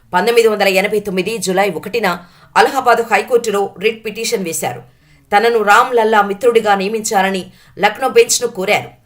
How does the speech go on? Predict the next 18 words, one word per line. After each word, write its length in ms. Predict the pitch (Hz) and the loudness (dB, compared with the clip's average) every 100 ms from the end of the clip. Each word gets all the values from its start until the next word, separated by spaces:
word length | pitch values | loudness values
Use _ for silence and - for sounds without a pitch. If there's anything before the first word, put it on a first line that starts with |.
| _ _ - | _ _ -4
అప్పటి 300 | 185 285 294 | -2 -2 -4
నుంచి 320 | 254 254 233 | -6 -6 -4
నందన్ 300 | 214 226 247 | -2 0 -2
అగర్వాల్ 420 | 214 220 220 214 - | 0 0 2 2 2
అయోధ్య 400 | 190 214 190 208 | 2 0 -2 -2
రాముడికి 500 | 190 220 247 233 214 | 0 0 0 -4 -6
కమిటెడ్ 460 | 196 196 220 220 190 | -2 -2 -2 -4 0
న్యాయవాదిగా, 720 | 180 220 208 180 170 170 175 | 0 0 -2 -4 -2 -2 -4
భక్తుడిగా 480 | 175 - 220 190 175 | -12 -2 0 2 -2
ఉన్నారు. 360 | 170 147 131 - _ _ _ _ | -2 -6 -8 -10 _ _ _ _
ఆ 80 | 156 | -2
తర్వాత 400 | 180 175 220 247 220 | -2 0 0 0 -2
పంతొమ్మిది 340 | 180 208 233 226 | -2 -2 0 0
వందల 220 | 208 190 | 0 -2
తొంభై 400 | 190 190 185 190 | -4 -4 -2 -2
సెప్టెంబర్ 500 | 190 202 214 196 185 | -4 -6 -6 -6 -4
ఇరవై 200 | 185 170 | -4 -4
ఐదున 300 | 175 220 233 | -4 -4 -4